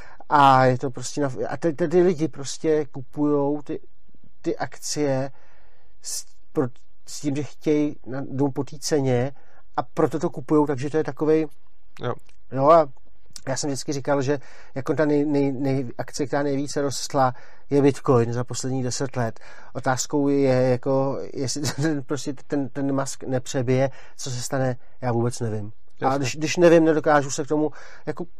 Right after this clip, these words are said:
Speaker 1: dobrý kámoš nakoupil hromadu akcí po stovce dolarů, tak ten je prostě jako
Speaker 2: Jo.
Speaker 1: asi za vodou, ale já nerad prostě, já chci ten fundament. Fundament je prostě pro mě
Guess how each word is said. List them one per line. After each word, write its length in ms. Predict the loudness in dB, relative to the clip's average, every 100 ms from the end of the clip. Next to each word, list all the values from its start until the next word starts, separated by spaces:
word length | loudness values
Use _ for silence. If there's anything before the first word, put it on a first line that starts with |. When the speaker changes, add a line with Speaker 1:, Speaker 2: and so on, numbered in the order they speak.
| 4
Speaker 1:
dobrý 320 | 4 6 4
kámoš 320 | 4 2 0
nakoupil 400 | -4 -4 -2 0
hromadu 380 | 0 -2 0 -2
akcí 300 | -4 -6 -8
po 140 | -6
stovce 400 | -6 -8 -6 -4
dolarů, 380 | -2 0 0 -2
tak 200 | -6 -6
ten 140 | -6
je 80 | -4
prostě 320 | -6 -8 -6
jako 200 | -6 -4
Speaker 2:
Jo. 640 | -4 -4 -8 -10 -10 -8 -6
Speaker 1:
asi 180 | -6 -2
za 120 | 0
vodou, 320 | 2 4 4 2 -2 -8 -8 4
ale 580 | 8 10 12 12 10 8 0 -6 -8 -8 -8 -8 -8 -8 -8 -8 -8 -8 0 6
já 240 | 8 8
nerad 400 | 6 6 6 6 2
prostě, 440 | -6 -6 -6 -2 2 2 0
já 120 | -2
chci 300 | -4 -8 -6
ten 140 | -6
fundament. 540 | -4 -2 0 0 0 -4
Fundament 520 | -6 -2 0 0 -2
je 60 | -6
prostě 420 | -6 -8 -8 -8
pro 200 | -6 -6
mě 280 | -4 -4